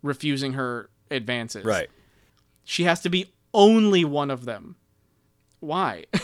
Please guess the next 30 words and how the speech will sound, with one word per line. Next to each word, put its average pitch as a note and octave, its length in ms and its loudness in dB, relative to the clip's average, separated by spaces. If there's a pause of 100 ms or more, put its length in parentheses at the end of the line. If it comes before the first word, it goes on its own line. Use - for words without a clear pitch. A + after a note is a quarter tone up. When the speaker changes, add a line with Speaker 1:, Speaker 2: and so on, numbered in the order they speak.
Speaker 1:
<laughs> - 1300 -6
Speaker 2:
People B2 260 2
only G#2+ 120 2
have A2 140 2
one F#2+ 160 -4
motivation E2+ 440 -6
at D2+ 100 -8
a D2 60 -8
time. D2 260 -14 (1040)
Speaker 1:
Yeah. C3+ 280 -4
Speaker 2:
It's - 140 -16
famous. E2+ 340 -8
That's E2 220 -10
a, C#2+ 140 -10 (440)
that's G#2+ 160 -10
an G2 80 -6
old F2+ 160 -6
truth. - 240 -12
Speaker 1:
Yeah. A2 180 -12 (960)
Yeah, B2 180 -10
it's G#2+ 120 -14
tr-, - 200 -20
yeah, C#3+ 120 -10 (160)
I, B2+ 220 -12
I B2 40 -10 (1500)
can't B2 160 -14
believe C3 300 -10
I A#2+ 60 -16
forgot C#3+ 360 -18
it. - 140 -20